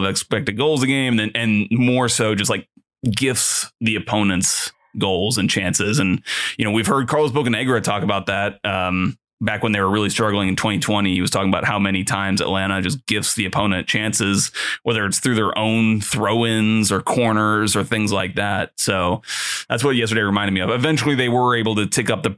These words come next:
the offensive production and create more goals, but it was just really frustrating to see them, again, just gifting. In this, in this instance, it wasn't even a gifting a chance. It was gifting us a goal <laughs> straight up to, to, uh, Charlotte. It's frustrating.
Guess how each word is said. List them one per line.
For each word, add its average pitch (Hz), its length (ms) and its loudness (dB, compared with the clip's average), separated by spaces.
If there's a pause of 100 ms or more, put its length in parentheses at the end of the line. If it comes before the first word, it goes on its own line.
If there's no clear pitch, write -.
the 107 160 0
offensive 104 460 -2
production 101 380 0
and 101 120 2
create 107 320 0
more 95 240 0
goals, 90 380 0
but 95 160 -2
it 98 60 0
was 101 140 0
just 104 140 0
really 117 200 2
frustrating 98 560 0
to - 60 0
see - 140 0
them, 92 380 0
again, 95 600 -2
just - 200 -2 (540)
gifting. 98 720 0 (920)
In 98 140 0
this, 113 280 0
in 101 240 0
this 107 240 0 (220)
instance, 101 340 2
it - 40 2
wasn't 107 200 2
even 95 140 0
a 90 60 0
gifting 107 320 0
a 151 60 -2
chance. - 320 -2
It - 60 0
was 165 120 2
gifting 95 340 -2
us 92 240 0
a 101 80 0
goal 98 340 0
<laughs> - 20 0
straight 180 480 -2 (240)
up - 380 -2
to, 113 420 0 (460)
to, 104 300 2
uh, 95 300 0 (120)
Charlotte. 95 460 0 (680)
It's - 80 -4
frustrating. 98 480 0